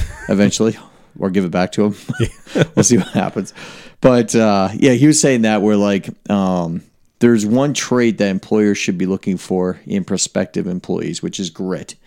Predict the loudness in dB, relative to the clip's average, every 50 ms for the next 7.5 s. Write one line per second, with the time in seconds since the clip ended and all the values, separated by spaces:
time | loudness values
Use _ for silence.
0 | _ _ -8 -8 -4 -2 -2 0 2 4 4 4 4 4 2 0 -2 -2 -2 -2
1 | 0 0 0 0 -2 -2 -2 -2 -4 -4 -6 -10 -18 -16 -6 -2 0 2 2 2
2 | 2 2 0 -2 -2 -2 0 0 -2 -2 -2 -4 -4 -4 -2 -2 -4 -4 -2 0
3 | 0 0 0 0 -2 -2 -2 -2 -2 -2 -2 -2 -4 _ _ _ _ _ -20 -20
4 | _ -4 0 0 2 2 2 2 2 4 4 2 2 0 -2 -2 0 0 0 0
5 | -2 -4 -6 -8 -8 -6 -4 -2 -2 -2 -2 -2 -2 -2 -4 -4 -4 -6 -6 -6
6 | -8 -10 -14 _ _ _ -6 -4 -2 -2 -2 -2 -2 -2 -2 -2 -2 -2 -4 -4
7 | -4 -6 -8 -6 -6 -6 -6 -6 -6 -8